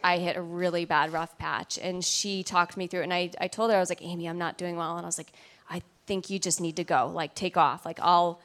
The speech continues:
I'll get through it." And she looked at me, and she just knew it was really bad, 'cause I never, ever say anything like that, like, even in training. I never complain. And so she knew for me to say that, that that was really, I was having a hard time.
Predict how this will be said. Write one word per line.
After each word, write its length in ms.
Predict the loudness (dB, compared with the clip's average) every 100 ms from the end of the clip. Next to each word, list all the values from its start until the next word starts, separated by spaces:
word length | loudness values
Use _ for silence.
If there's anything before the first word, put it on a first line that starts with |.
| _ _ _ _
I'll 80 | -6
get 200 | -2 4
through 180 | 8 10
it." 240 | 10 4 -2 -20 _ _
And 160 | -2 0
she 160 | 2 4
looked 240 | 4 4
at 80 | 0
me, 120 | 0
and 100 | 0
she 120 | -2
just 220 | -2 -2 0
knew 520 | 0 2 0 -2 -4
it 60 | -2
was 240 | -4 -4
really 320 | -2 0 0
bad, 500 | 4 4 4 2 -6 -8
'cause 160 | 0
I 80 | 2
never, 760 | 2 4 4 6 6 6 4 -2 -16 -4
ever 300 | -2 2 2
say 240 | 2 0 0
anything 280 | -2 -4 -6
like 160 | -4
that, 160 | -4 -6
like, 120 | -6
even 220 | -2 0
in 100 | 0
training. 460 | 0 -2 -2 -2 -4
I 60 |
never 360 | 0 2 4 2
complain. 600 | 0 -4 -2 0 0 -4 -8 -20 -8
And 100 | -4
so 80 | -2
she 200 | -2 0
knew 220 | 2 2
for 140 | 0
me 180 | 0 0
to 80 | 0
say 300 | -2 -2 2
that, 320 | 4 4 2
that 120 | 0
that 160 | 2 2
was 220 | -2 -8
really, 720 | -6 -2 0 0 -2 -6 -10 -16 _
I 100 | -2
was 140 | 0 -2
having 180 | -6 0
a 20 |
hard 220 | 0 0
time. 340 | -2 -4 -4